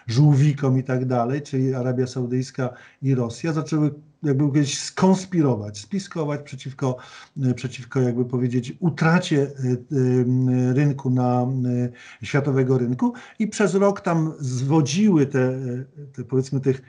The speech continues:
inwestorów finansowych i to bardzo ładnie widać było, jak kolejne oświadczenia, przybliżenia. Widać, że to P R owsko fantastycznie rozpisane, <laughs> mus-, mogli wziąć naj-, naj-, najdroższą na świecie, <laughs> jak powiem, agencję P R-u, ale widać było, jak było to rozpisane.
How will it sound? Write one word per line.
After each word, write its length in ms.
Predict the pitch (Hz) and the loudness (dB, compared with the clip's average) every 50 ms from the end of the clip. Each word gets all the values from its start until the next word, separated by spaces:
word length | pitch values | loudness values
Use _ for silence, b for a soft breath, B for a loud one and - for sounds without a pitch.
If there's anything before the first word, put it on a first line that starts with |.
| B | B
inwestorów 880 | - 185 165 165 147 143 165 151 - - - - 185 170 165 147 143 131 | 2 4 6 6 6 4 2 2 0 -6 -4 0 2 4 4 4 2 0
finansowych 800 | - - 151 120 104 165 139 139 135 - 139 123 120 143 190 190 B B B B B - | -2 -2 -4 -2 -2 -2 -2 -2 -2 -2 -2 -2 0 -2 -4 -4 B B B B B -10
i 60 | 147 | -6
to 100 | 131 156 | -4 -2
bardzo 240 | 139 156 160 156 160 | -2 -2 -2 0 0
ładnie 220 | 160 160 156 156 | 0 0 0 0
widać 260 | 160 165 151 151 151 151 | -2 -2 -2 -2 -2 0
było, 240 | 160 190 180 156 | 2 2 4 4
jak 240 | 139 131 123 123 - - _ _ _ _ - | 2 2 0 -2 -6 -14 _ _ _ _ -4
kolejne 340 | - 131 135 135 139 131 127 | 0 2 4 4 4 4 2
oświadczenia, 760 | 127 127 - - 131 131 - - - 147 139 135 131 127 120 | 0 -2 -4 -6 -6 -6 -8 -6 -2 -2 0 2 2 0 0
przybliżenia. 720 | 117 - - 135 123 113 123 127 127 120 143 143 139 135 131 131 B B B B B - | -2 -4 -6 -8 -6 -6 -6 -4 -4 -2 -2 0 0 0 0 -2 B B B B B -2
Widać, 240 | 208 180 185 170 151 | 0 0 0 0 0
że 60 | 165 | -2
to 140 | - 170 143 | -4 -6 -8
P 220 | - - - 170 170 160 | -8 -6 -2 0 0 2
R 80 | 156 160 | 2 2
owsko 360 | 170 160 135 - - - 135 | 0 0 0 -4 -8 -10 -8
fantastycznie 680 | - - 147 135 139 147 139 - 165 143 - - 147 | -6 -6 -6 -6 -6 -8 -8 -8 -10 -10 -8 -6 -4
rozpisane, 560 | 139 135 131 - - 139 131 160 143 143 135 131 143 | -4 -4 -6 -8 -10 -10 -6 -4 -2 0 0 2 2
<laughs> 80 | 135 | 2
mus-, 140 | 131 131 113 | 0 0 0
mogli 280 | 135 131 131 117 120 120 | 0 -2 -2 -2 -2 -4
wziąć 260 | 110 120 123 120 117 | -2 0 0 0 0
naj-, 200 | 123 123 123 123 | 2 2 2 2
naj-, 220 | 123 123 120 120 - - _ _ | 2 2 0 0 -4 -10 _ _
najdroższą 580 | 135 131 131 120 127 143 139 - - 151 139 131 B B B B B B - | 0 2 2 2 0 -2 -4 -6 -6 -8 -8 -8 B B B B B B -2
na 80 | 139 | -2
świecie, 440 | 135 - - 139 131 - 147 - 135 | -2 0 -2 -4 0 0 0 2 2
<laughs> 140 | 135 131 131 | 4 2 2
jak 120 | 127 120 | 0 0
powiem, 280 | - - 135 135 135 135 | -2 -2 0 0 0 0
agencję 480 | 135 135 123 156 143 131 135 - 135 127 | 0 0 0 2 2 2 0 -2 -4 -4
P 240 | - 135 127 123 | -2 0 0 2
R-u, 200 | 120 120 147 170 B B B B B B B | 2 0 -2 -4 B B B B B B B
ale 200 | - 139 139 139 | -2 0 0 2
widać 280 | 135 175 160 160 135 143 | 0 0 0 -2 -2 -2
było, 100 | 143 143 | 0 0
jak 120 | 139 131 | 0 0
było 120 | 135 139 135 | -2 -2 -2
to 120 | 139 143 | -2 0
rozpisane. 580 | 135 135 135 - - 127 - 208 233 247 254 | 0 -2 -2 -4 -10 -8 -6 -4 -2 -2 -4